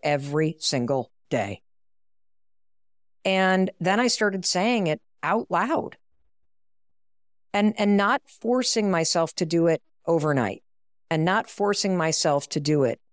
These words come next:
in a month, and not forcing myself to do it immediately, but saying, "This matters so much to me that I'm gonna say a year from now, things are gonna look very different."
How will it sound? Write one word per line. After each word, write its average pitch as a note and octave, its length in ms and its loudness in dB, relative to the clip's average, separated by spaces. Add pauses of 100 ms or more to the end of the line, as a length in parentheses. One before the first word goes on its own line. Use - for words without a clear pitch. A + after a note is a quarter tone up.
in D3+ 120 0
a C3 60 0
month, A#2+ 480 -4 (420)
and E3 60 2
not F#3 180 -2
forcing G#3+ 500 0
myself D#3+ 460 0
to F3 80 -2
do D#3+ 220 0
it - 260 -2
immediately, D3+ 720 0
but D#3 160 -2
saying, F#3+ 360 0 (480)
"This F#3+ 340 0
matters B3 380 0
so E3 160 0
much C3 380 -2
to F#3 100 -2
me F#3 320 0 (500)
that E3 240 0
I'm G#3 240 2
gonna A3+ 160 2
say E3+ 420 0
a D#3 120 0
year D3+ 560 2
from A#2+ 400 -6
now, - 380 -12 (600)
things F#3 260 2
are F3 60 0
gonna D3+ 180 0
look C3 160 -2
very A2+ 280 -4
different." - 320 -10